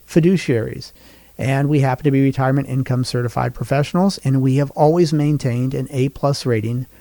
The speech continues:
with the Better Business Bureau. And I'll save you some more time.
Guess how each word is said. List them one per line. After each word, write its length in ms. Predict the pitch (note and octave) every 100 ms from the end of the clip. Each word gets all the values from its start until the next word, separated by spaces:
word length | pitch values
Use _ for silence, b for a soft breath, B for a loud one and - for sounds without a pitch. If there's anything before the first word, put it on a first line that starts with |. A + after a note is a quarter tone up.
| b -
with 120 | C3
the 60 | C3+
Better 220 | D3+ D#3+
Business 380 | G3 A3+ G#3+ -
Bureau. 360 | A#2+ A#2+ - - b b b b b b
And 380 | - A#3+ G3+ G#3+ -
I'll 80 | D#3
save 200 | D#3 E3+
you 60 |
some 160 | D#3 E3
more 180 | F3 A3
time. 340 | - A#2